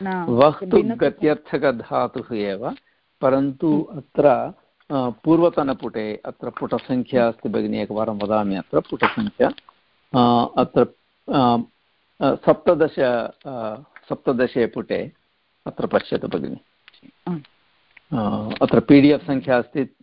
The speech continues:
Speaker 2: अ, अ, तृतीयं पी डी एफ् अस्ति। अत्र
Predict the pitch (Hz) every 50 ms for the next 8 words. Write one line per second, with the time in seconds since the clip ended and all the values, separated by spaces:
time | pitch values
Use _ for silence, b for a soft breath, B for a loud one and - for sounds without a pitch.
0 | _ _ - 131 120 110 110 107 107 104 104 101 107 113 - - _ _ _ _
1 | 190 151 123 117 113 113 117 117 - - - _ _ - - 139 131 - 156 147
2 | 147 139 135 135 135 127 123 120 113 113 - - _ _ _ _ _ _ _ _
3 | - 131 123 113 110 113 104 - - 98 - _ - 156 - - _ _ b b
4 | b b b b b b _ _ 131 127 - - 127 127 123 123 117 117